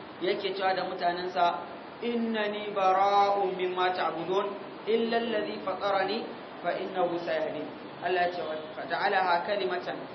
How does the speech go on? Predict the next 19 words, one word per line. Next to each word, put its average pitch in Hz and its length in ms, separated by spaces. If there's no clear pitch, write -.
baqiyatan 185 800
fi 156 80
aqbihi 170 560
la'allahum 156 400
yarji'un." - 320
Kaga 233 260
yace, 240 360
"Na 240 300
barranta 233 460
daga 196 240
duk - 200
abin 285 260
da 247 80
kuke 226 300
bautawa, 190 560
la 190 320
ilaha 170 320
illallah. - 380
Illa 226 280